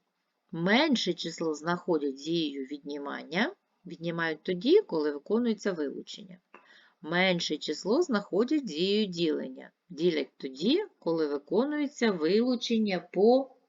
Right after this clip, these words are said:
якійсь кількості, там по три, по чотири ми віднімаємо з вами. Отже,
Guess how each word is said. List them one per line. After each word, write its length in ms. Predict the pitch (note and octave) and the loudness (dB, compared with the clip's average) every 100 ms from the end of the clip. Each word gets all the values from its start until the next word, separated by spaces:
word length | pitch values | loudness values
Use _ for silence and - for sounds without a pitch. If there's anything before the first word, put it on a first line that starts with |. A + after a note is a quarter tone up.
| _ | _
якійсь 420 | E3 G#3+ G#3 F3+ | -4 0 -2 -2
кількості, 680 | - E3+ C#3+ - C3+ - - | -6 -4 -4 -4 -8 -8 -12
там 200 | B2+ C3 | -10 -12
по 120 | - | -12
три, 340 | - F#3 C4 D4 | -2 2 2 0
по 140 | D#3+ | -2
чотири 500 | - D3 - A3+ E3 | -6 -4 0 2 0
ми 180 | C#3+ F#3 | -2 -4
віднімаємо 680 | E3+ D3 D3 C#3 C3+ - D#3+ | -6 -8 -10 -10 -12 -14 -18
з 100 | - | -14
вами. 200 | C3+ - _ - - - - - _ _ _ _ _ _ _ _ | -14 -14 _ -20 -18 -18 -20 -20 _ _ _ _ _ _ _ _
Отже, 400 | F#3+ F#3+ F3+ D#3+ | 0 0 0 -4